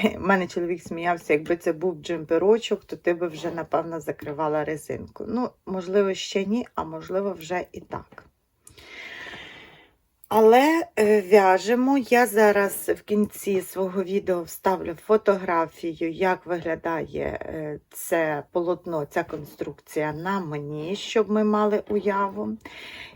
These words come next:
І будемо продовжувати. Маю надію, в наступному звіті, м, можна буде показати уже хоч якусь частинку готового платічка.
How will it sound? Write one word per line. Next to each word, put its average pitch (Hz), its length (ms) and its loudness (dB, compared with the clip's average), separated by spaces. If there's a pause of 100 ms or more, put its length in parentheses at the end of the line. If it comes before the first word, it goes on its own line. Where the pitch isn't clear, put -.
(100)
І 285 280 0
будемо 220 560 4
продовжувати. 202 960 0
Маю 180 300 2
надію, 180 560 -2
в 160 100 -10
наступному 170 840 -4
звіті, 151 600 -4 (400)
м, 175 220 -8
можна 185 340 -4
буде 170 400 0 (320)
показати 170 760 -2
уже 165 320 -4
хоч 160 280 -6
якусь 170 380 -4
частинку 156 800 -6 (1200)
готового 151 600 2
платічка. 185 760 2